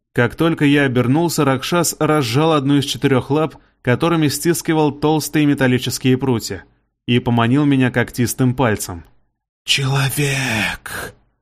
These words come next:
едва слышно прошипел Рырк. «Слышать, человек!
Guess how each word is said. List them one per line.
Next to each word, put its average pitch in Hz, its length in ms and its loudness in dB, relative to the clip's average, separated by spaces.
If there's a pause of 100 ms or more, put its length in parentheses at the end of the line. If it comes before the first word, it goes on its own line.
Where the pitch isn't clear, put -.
(320)
едва 117 420 2
слышно 156 480 -2
прошипел 131 640 0
Рырк. 127 540 -2 (680)
«Слышать, 147 960 0
человек! 139 1040 -2